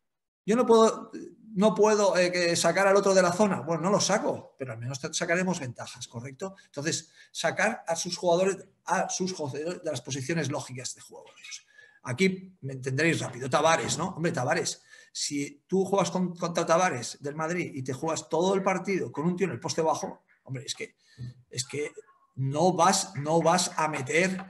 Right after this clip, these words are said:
no vas a meter puntos, porque toda la defensa del Madrid está, está condicionada para que vayas ahí adentro de la pintura y te encuentres al tío de dos veinte, taponando, tirando por encima suyo, doblando a Eas, ¿qué mal,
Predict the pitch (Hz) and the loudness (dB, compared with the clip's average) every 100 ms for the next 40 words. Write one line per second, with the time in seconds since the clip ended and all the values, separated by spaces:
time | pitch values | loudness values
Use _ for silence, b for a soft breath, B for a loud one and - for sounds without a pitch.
0 | B B _ _ 123 156 156 165 170 170 | B B _ _ -4 -2 0 0 0 0
1 | 165 180 175 247 285 220 127 - _ _ | 0 -2 -2 -2 -2 -4 -4 -10 _ _
2 | b b _ _ - 151 135 139 151 156 | b b _ _ -6 -4 -2 -2 2 2
3 | 147 139 147 151 147 143 143 175 170 160 | 2 0 -2 -4 -4 -2 2 2 2 2
4 | 156 170 - - _ 131 123 160 180 180 | 2 2 -2 -14 _ -12 -6 -4 -2 -2
5 | 175 180 202 170 143 123 147 165 180 190 | 0 0 2 2 2 0 0 2 2 2
6 | 196 190 190 165 143 175 226 208 214 202 | 4 2 0 -2 -2 0 0 0 2 2
7 | 214 - 156 139 147 147 170 175 139 139 | 2 -2 -4 -2 -2 0 0 0 -2 -2
8 | 165 117 131 151 175 170 180 185 - _ | -2 -2 -4 0 0 0 -2 -4 -8 _
9 | _ _ _ 135 123 123 180 180 196 196 | _ _ _ -8 -6 0 2 2 2 -2
10 | 135 139 131 135 127 143 143 - 202 185 | -6 -4 -4 -6 -6 -6 -4 0 2 2
11 | 202 208 180 143 147 147 139 135 170 139 | 2 2 0 -2 -6 -10 -8 -4 -4 -4
12 | 143 139 147 | -8 -10 -10